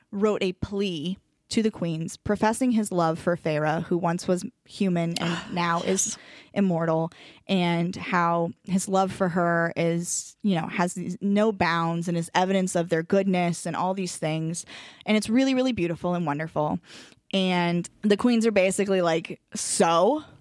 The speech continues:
Speaker 1: what's your
Speaker 2: <laughs>
Speaker 1: point?" And they're horrible and awful and miserable, and they just are like, "We don't care."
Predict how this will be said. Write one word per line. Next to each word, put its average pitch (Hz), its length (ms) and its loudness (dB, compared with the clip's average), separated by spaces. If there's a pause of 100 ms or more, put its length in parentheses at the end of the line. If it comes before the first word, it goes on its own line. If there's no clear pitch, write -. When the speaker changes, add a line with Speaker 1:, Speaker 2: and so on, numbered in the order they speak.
(240)
Speaker 1:
what's 196 360 4
your 190 120 6
Speaker 2:
<laughs> - 20 -8
Speaker 1:
point?" 247 480 4 (380)
And 202 160 4
they're 208 80 4
horrible 226 580 4
and 185 200 0
awful 165 580 2
and 165 400 0 (160)
miserable, 175 800 4
and 175 180 2
they 170 180 2
just 175 220 -2
are 165 60 2
like, 165 140 0
"We 165 140 2
don't 135 120 -2
care." - 260 -6